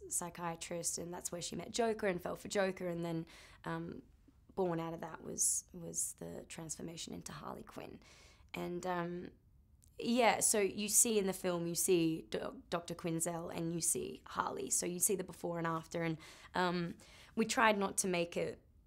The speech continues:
I, I didn't want it to be as if she had a body swap when she s-, when her skin got bleached, she suddenly is a totally different person. I think there's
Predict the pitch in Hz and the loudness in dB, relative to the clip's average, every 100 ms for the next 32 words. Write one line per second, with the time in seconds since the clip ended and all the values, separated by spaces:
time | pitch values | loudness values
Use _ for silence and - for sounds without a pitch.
0 | - - - - 214 220 196 190 - - | -20 -2 2 6 6 6 2 2 2 -2
1 | 175 165 151 - 165 165 156 170 170 160 | 0 -2 -2 -4 -4 -2 -2 -2 -4 0
2 | - - - - - - - - - 170 | 0 0 -4 -8 -10 -6 -4 -2 0 -2
3 | 165 165 - 175 170 - 180 170 - 180 | 0 2 4 2 0 -2 -2 -2 -2 -2
4 | 170 165 165 165 - 196 175 170 165 - | -2 -2 -4 -6 0 2 4 2 -2 -4
5 | - 185 165 - - 214 208 190 185 | -2 0 0 0 -2 0 -2 0 -4